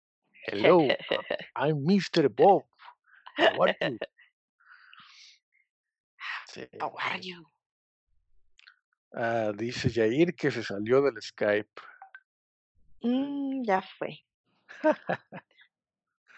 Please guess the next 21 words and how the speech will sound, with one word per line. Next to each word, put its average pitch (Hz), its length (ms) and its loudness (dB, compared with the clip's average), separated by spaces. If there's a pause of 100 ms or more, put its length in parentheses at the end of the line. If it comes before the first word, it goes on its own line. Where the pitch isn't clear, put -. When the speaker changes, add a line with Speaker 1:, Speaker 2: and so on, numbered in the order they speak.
Speaker 2:
Pues 202 160 -6
eso 208 200 -8
fue 214 140 0
todo 208 260 2
por 156 200 0
hoy. 160 200 0 (420)
De - 100 -4
todas - 180 -2
Speaker 1:
¿Sí? 349 60 -2
Speaker 2:
maneras, 339 180 0
ya 349 100 -2
son 339 160 0
doce 330 280 6
y 339 60 4
media. 349 520 -2
Speaker 1:
Ya, - 180 4
ya 101 140 -6
son, - 200 -2
ya, 143 200 2 (160)
eso - 260 -6
fue. - 280 -6